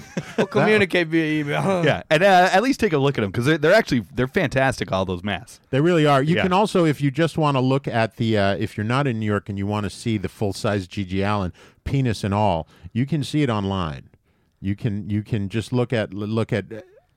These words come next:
Speaker 3: I think what was the search I did was, uh, it may have just been full-size G G Allen sculpture or full-size G G Allen mask. And, uh,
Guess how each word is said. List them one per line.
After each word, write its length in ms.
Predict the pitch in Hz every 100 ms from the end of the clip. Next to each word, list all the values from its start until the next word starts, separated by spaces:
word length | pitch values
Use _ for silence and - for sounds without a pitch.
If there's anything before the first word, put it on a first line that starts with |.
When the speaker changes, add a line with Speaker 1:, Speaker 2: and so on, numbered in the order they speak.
| -
Speaker 3:
I 60 |
think 260 | 131 185 180
what 100 | 170
was 160 | 143 -
the 60 |
search 320 | - 120 107 101
I 60 |
did 260 | 92 92 85
was, 280 | 87 80 92
uh, 240 | 85 76 - _ _ _
it 80 | 120
may 80 | 156
have 120 | 135
just 200 | 117 -
been 300 | 107 98 92
full-size 680 | - 123 117 - 107 101 85
G 200 | 104 95
G 200 | 101 98
Allen 560 | 104 107 95 87 92 -
sculpture 680 | - 104 104 - 110 90
or 160 | 92 92
full-size 640 | 104 120 - 135 110 101
G 160 | - 120
G 200 | 104 113
Allen 440 | 107 110 101 92 - - -
mask. 520 | 107 107 107 95 - -
And, 280 | 98 95 92
uh, 220 | 90